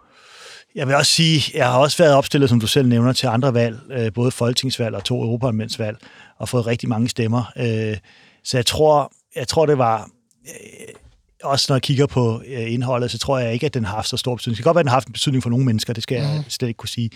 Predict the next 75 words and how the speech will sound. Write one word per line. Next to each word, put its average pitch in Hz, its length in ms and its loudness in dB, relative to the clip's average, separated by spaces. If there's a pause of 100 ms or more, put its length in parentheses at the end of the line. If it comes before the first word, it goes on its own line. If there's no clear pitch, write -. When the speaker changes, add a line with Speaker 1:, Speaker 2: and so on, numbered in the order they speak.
Speaker 2:
Mhm. 170 100 -6 (400)
Speaker 1:
Men, 123 180 2
øh, 107 560 -2 (160)
men 143 180 -4
jeg 117 100 0
tror, 165 160 2
det 156 180 2
er, 151 40 4
at 139 60 2
jeg 127 100 2
var 120 80 4
ny, 131 240 2 (340)
øh, 113 220 -4
helt 123 280 -4
ny, 113 160 -4 (280)
og 110 260 -4 (420)
det 180 120 6
er 185 40 4
jeg, 165 240 2
altså, - 240 -2
som 139 160 0
udenrigsminister 175 340 2
er - 40 2
du 139 60 4
relevant 131 340 2
for 165 80 -4
Danmark, 127 400 2
men 127 100 0
jeg 117 60 2
er 120 40 4
ikke 143 120 0
nødvendigvis 160 320 0
relevant 131 320 0
for 127 240 0 (320)
vælgerne 131 300 2
i 127 40 0
Ringsted 113 300 -2
Sorø. 131 320 2
Det 131 80 0
skal - 120 -2
man 151 100 0
gøre 127 140 2
sig 117 120 -2
fortjent 127 340 -2
til. 120 160 -2
Speaker 2:
Og - 60 -10
det - 100 0
er 208 40 6
jo 202 60 6
fair 185 220 2
nok. 165 180 -2 (160)
Jeg - 80 -2
Speaker 1:
Mm. 110 60 -2
Speaker 2:
tænker, 190 300 2
grunden 202 260 0
til, 190 120 0
at 170 40 -2
jeg - 40 -4
tænkte, 175 160 0
det 180 100 2
var 170 60 0
nu, 175 140 2
da - 100 -4
jeg 160 60 -2
var 160 60 0
inde 170 120 2
og 180 40 4
researche, 165 420 0
så - 100 0
jeg 147 100 -2
også 117 200 -2
Speaker 1:
Ja. 175 60 -4
Speaker 2:
det, 156 100 -2
der 160 160 -2
blev 151 200 -4